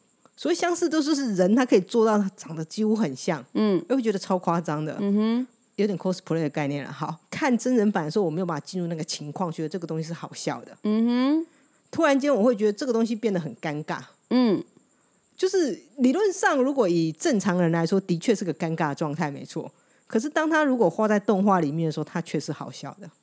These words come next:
Speaker 2: 嗯哼。
Speaker 1: 是这个时候我发现真人跟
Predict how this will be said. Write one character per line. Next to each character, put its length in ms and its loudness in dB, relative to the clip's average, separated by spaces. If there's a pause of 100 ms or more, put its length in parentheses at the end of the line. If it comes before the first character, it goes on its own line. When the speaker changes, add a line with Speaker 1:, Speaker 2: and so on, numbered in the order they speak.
(140)
Speaker 2:
嗯 320 2
哼。 320 2 (320)
Speaker 1:
是 180 -8
这 140 -4
个 100 4
时 120 -2
候 80 6
我 120 6
发 220 2
现 180 4
真 280 0
人 180 4
跟 260 2